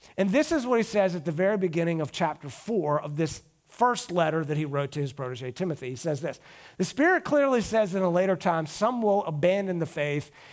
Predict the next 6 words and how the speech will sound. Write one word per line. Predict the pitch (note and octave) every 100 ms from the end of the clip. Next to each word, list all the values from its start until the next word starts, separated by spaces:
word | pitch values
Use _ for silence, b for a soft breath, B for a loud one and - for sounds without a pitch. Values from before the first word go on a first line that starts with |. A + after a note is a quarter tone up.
| B
and | D#3 D3+
follow | - A3 A#3+ A#3 A3+
deceiving | E3 E3+ - G3 G3 F3+
spirits | E3 - D#3 D3 D3 -
and | D3 C#3
things | - A#3 A#3+ A#3 F#3+